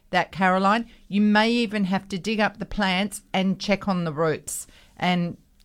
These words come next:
and if they're really bad, I would even consider, well, either throwing them away or potting them,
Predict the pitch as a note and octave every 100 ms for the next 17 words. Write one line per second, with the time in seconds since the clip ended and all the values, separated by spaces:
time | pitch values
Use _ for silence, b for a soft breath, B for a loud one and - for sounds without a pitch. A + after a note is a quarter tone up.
0 | _ - F#3+ G#3 G3+ - F3 F3+ A3 A3+
1 | G#3 F3+ F3+ F#3+ D4 - - - - F3
2 | E3 D#3+ F3+ F3+ F3+ E3+ E3+ D#3+ E3+ -
3 | E3 E3+ D3+ b b b b b _ F3
4 | C#3+ B2 - _ _ - G#3 F#3+ - A3
5 | A#3 G#3 F3+ F3 F#3 D#3 F3+ B3+ - F#3
6 | F#3 - A3 B3 B3+ G#3 E3+ D3 F3